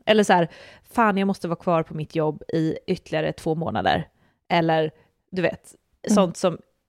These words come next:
Speaker 1: är skitjobbigt i stunden. Eller så här, räntan går upp, som jag nu <laughs> så jag håller på och funderar mycket på hur jag ska kunna betala mina räkningar.
Speaker 2: <laughs>
Speaker 1: Men, eh, det är ju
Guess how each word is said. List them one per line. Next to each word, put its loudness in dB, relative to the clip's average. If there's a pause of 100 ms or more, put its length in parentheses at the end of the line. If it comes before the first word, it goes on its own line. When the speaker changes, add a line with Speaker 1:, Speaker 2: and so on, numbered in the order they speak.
(200)
Speaker 1:
är -2
skitjobbigt -2
i -8
stunden. -4
Eller -2
så 0
här, 0
räntan 0
går 0
upp, -6 (100)
som -8
jag -4
nu -4
<laughs> -20
så -6
jag -2
håller 0
på 2 (380)
och -2 (240)
funderar 6
mycket -2
på 4
hur 4
jag 0
ska 4
kunna 4
betala 4
mina 4
räkningar. 2 (420)
Speaker 2:
<laughs> 0
Speaker 1:
Men, 2 (380)
eh, 4
det 0
är 0
ju 2